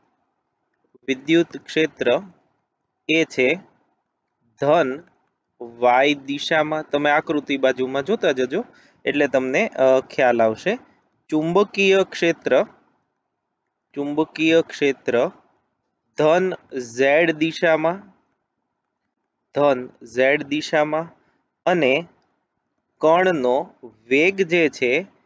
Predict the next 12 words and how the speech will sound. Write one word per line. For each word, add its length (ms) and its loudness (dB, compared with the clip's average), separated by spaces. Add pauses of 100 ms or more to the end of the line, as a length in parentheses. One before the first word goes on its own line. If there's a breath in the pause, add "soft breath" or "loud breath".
(400)
એ 320 2 (240)
ધન 320 0 (240)
એક્સ 400 -4
દિશામાં 840 -4 (640)
લીધેલો 560 -4
છે. 220 -20 (360)
આ 80 0
તમે 240 0
કોઈ 200 2
પણ 180 -2
લઈ 200 2
શકો. 380 -6